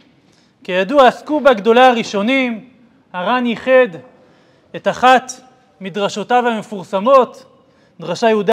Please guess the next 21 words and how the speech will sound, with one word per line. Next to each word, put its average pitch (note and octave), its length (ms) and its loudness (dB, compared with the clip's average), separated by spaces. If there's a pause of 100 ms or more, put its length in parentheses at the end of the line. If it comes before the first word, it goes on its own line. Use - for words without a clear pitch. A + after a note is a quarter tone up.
(340)
בדרשות G3+ 720 -20
הר"ן, A3 380 -14 (720)
על A3+ 300 -2
הייחודיות A3 880 -4
של B3 160 -10
המצווה A3 480 -6
הזאת A#3+ 260 -4
בעם A#3 280 -4
ישראל, B3+ 640 -2 (920)
שהמינוי G#3 1300 -6
של C4+ 180 -4
השופטים D4+ 600 -10
והשוטרים B3 1120 -4
זה A#3+ 120 -2
לא D4 180 4
רק C4+ 460 2 (920)
לענייני A3+ 600 -4
תיקון C#4 380 -8
החברה A#3+ 480 -2
הארצית, B3+ 600 -2
שזה C4 520 -2